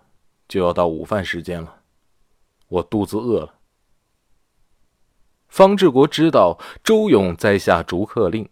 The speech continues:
他起身就要走，却被身后的周勇叫住。“方厅长，我希望你要遵守诺言，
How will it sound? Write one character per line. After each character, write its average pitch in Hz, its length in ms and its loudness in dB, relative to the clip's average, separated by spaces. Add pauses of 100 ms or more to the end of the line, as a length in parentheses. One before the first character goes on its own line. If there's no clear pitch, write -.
(520)
他 214 120 4
起 135 260 0
身 160 220 -2
就 160 160 2
要 113 140 4
走， 85 480 0 (240)
却 123 240 0
被 98 180 4
身 139 300 -4
后 117 240 4
的 92 100 -2
周 131 220 4
勇 87 180 -2
叫 104 260 2
住。 80 260 -10 (1500)
“方 117 240 0
厅 123 140 -6
长， 82 260 -4 (1500)
我 104 160 0
希 156 180 -4
望 123 240 0
你 92 140 -6
要 101 340 0 (120)
遵 139 220 -4
守 110 180 -6
诺 98 220 -2
言， 82 280 -10